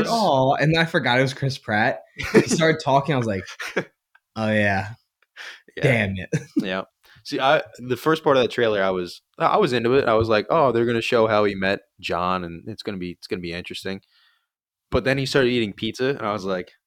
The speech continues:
Speaker 1: "Where's the goddamn lasagna?" And he is, at the very end, he eats everything, and then he starts munching the lasagna at the end. I was like, "Okay, that's fine. As long as he, as long as he's eating lasagna at the end, that's fine."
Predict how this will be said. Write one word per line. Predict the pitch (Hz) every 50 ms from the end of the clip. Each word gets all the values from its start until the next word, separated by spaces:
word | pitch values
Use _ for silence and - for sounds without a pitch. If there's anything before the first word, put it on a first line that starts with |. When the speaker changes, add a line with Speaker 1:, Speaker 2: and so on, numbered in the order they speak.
| _ _ _ _ _ _ _ _ _ _ _ _ _ _
Speaker 1:
"Where's | - - 240 240
the | -
goddamn | - - - 180 180 180 151 170 170 165 156
lasagna?" | 151 139 139 - 139 139 151 151 139 117 90 - _ _ - 320
And | 147 147
he | 165 175 185
is, | 185 - - - _ 147
at | 156 160
the | - 160
very | 127 - 151 147 151 151 151 -
end, | 131 123 123 123 120
he | 139
eats | 147 147 139 - -
everything, | 135 135 131 135 131 131 127 120 113 110 - _ _ -
and | 117 107 110
then | 110 107
he | 110 110
starts | - - 110 101 98 104
munching | 98 95 95 101 - - 98 92
the | 90
lasagna | 92 87 92 90 98 101 98
at | 101 -
the | - 110
end. | 107 107 95
I | 92
was | 90 87
like, | 87 - -
"Okay, | 101 - - 87 - - _ _ _ _ _ _
that's | 151 156 151
fine. | - - 107 85 85 82 90 _ _ -
As | 120 127
long | 135 139 139
as | 123 -
he, | - 131 123 - 110 113 110 110 101 _ -
as | 123 123
long | 160 180 170
as | 147
he's | 143 123 135
eating | 131 127 127 123
lasagna | 117 110 98 101 98 95 98 95 92 90
at | 87 85
the | - 92 85
end, | 82 87 92
that's | - - -
fine." | - - - -